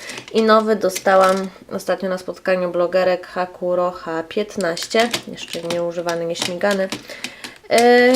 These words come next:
H siedemdziesiąt siedem, jakaś tam kuleczka z Essence, parę z takich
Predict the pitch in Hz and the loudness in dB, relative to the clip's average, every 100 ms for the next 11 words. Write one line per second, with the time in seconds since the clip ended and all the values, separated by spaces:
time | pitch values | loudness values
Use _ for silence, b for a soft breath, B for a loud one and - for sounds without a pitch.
0 | 254 - 294 294 247 269 262 262 277 254 | 2 2 2 2 4 4 4 2 2 2
1 | - - 202 196 202 202 202 202 B B | 2 4 4 6 4 4 0 -4 B B
2 | B - 214 233 240 240 240 247 240 240 | B -6 2 4 4 2 6 6 6 4
3 | - 240 233 - - - 180 185 - 185 | 2 4 4 -4 -8 0 2 2 2 0
4 | 185 185 185 - 220 220 214 214 - 208 | 0 0 -2 2 4 4 0 -6 -2 -2
5 | 202 208 202 - | -2 -4 -6 -4